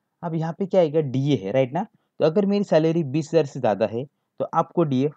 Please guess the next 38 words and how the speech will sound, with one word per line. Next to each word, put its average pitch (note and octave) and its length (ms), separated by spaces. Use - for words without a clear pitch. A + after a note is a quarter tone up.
फ़ाइव A3 220
परसेंट A2 280
मिलेगा। E2 340
अगर D#3 180
आपकी D#3+ 200
सैलरी D#3 340
तीस - 180
हज़ार C3+ 160
से A#2+ 160
ज़्यादा A2 220
है A2+ 120
तो D#3 160
it A#2+ 100
is B2+ 120
a F3+ 100
six - 300
percent, F#2 260
अगर A#2+ 260
उससे - 220
भी D#3 80
ज़्यादा D#3+ 240
है D#3 120
तो E3+ 160
सेवन G2 260
परसेंट, F2+ 360
याद G2 240
रखना E2 240
है। D#2+ 60
और B2+ 80
ये D#3+ 120
जो G#3 100
परसेंटेज E3 480
है D3+ 100
जो B2+ 140
मैं C3+ 120
दे A2+ 140
रहा A2+ 80
हूँ, C#3 100